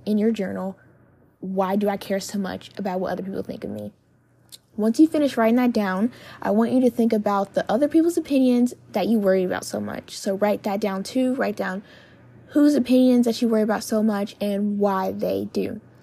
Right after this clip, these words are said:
Now that you've gotten everything off of your chest and onto paper, it's time to just start fresh. I want you to remember that you not caring of what other people think of you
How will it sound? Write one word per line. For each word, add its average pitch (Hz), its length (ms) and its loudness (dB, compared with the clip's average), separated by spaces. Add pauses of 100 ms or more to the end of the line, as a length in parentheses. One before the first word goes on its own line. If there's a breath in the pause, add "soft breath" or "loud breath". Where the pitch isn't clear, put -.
(300 loud breath)
Now 226 160 2
that 285 160 -2
you've 277 80 4
gotten 220 240 -2
everything 240 340 2
off 208 180 -4
of 208 80 -4
your 196 100 -2
chest 269 400 0
and - 100 -10
onto 202 220 -8
paper, 247 460 2
it's - 160 -4
time 214 360 -4
to 247 140 -4
just 226 380 0
start - 560 -6
fresh. - 520 -10 (340 loud breath)
I - 80 -2
want 202 240 4
you 262 120 6
to 349 120 2
remember 269 500 4 (220 loud breath)
that 214 320 0
you 208 240 4
not 285 220 4
caring 214 480 0
of 208 180 -2
what 208 140 2
other 196 180 4
people 240 240 4
think 214 240 -2
of 240 100 2
you 254 220 4